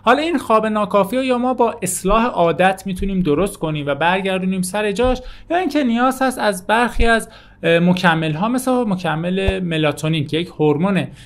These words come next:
اه، خواب هست توی بدنمون استفاده کنیم. این مکمل استفادهش تقریباً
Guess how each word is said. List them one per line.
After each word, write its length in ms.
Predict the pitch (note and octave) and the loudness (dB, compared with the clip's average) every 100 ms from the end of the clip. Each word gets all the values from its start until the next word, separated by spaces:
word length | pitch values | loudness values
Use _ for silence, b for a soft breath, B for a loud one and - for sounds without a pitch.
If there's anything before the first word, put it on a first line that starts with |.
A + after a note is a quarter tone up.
| B - | B -2
اه، 200 | D#3 C#3+ | 0 0
خواب 320 | - D#3+ D#3 | 4 4 4
هست 240 | F#3+ F3+ - | 2 2 0
توی 140 | D3 | 0
بدنمون 580 | C#3 C3+ C3+ C3+ C3+ C#3 | 0 0 0 -4 -6 -6
استفاده 520 | D3 D#3 C#3+ C#3 C3+ | -4 -4 -2 -4 -4
کنیم. 240 | - D3 - | -10 -12 -6
این 240 | C4+ F4+ B B B | -6 -6 B B B
مکمل 600 | A3+ A#3+ B3 B3 C4 C4+ - | 2 4 2 4 2 2 -2
استفادهش 760 | G#3 F#3 A3 G3+ G#3+ G#3+ B3+ C4 | -6 -4 -4 0 0 2 0 -2
تقریباً 680 | G#3 G3 F#3 G3 G#3 A#3 | 2 2 2 0 0 0